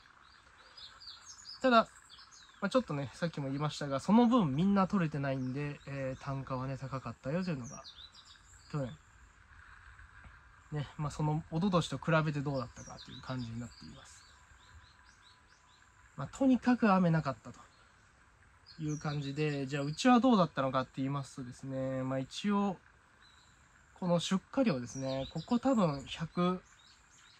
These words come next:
百三十、多分同じぐらいいったんですよね。百三十出荷量の、まあ、単価そのままなんで、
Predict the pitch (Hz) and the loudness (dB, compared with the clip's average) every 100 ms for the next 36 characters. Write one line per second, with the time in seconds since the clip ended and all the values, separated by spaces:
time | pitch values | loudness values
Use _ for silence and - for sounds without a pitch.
0 | _ _ _ _ - 175 165 208 190 220 | _ _ _ _ -12 -10 -2 -2 0 8
1 | 220 214 190 151 139 135 - 185 160 202 | 8 8 4 2 -2 -6 -2 -2 4 8
2 | 262 240 240 220 - 160 143 120 - 196 | 10 10 6 6 4 0 0 -10 -6 -6
3 | 190 - 262 254 226 175 160 - 160 - | -4 2 4 6 6 4 0 -2 -6 0
4 | 180 165 160 180 175 151 165 160 151 - | 2 4 4 4 4 4 2 0 -2 -2
5 | 156 151 143 120 120 | 0 0 -2 -6 -8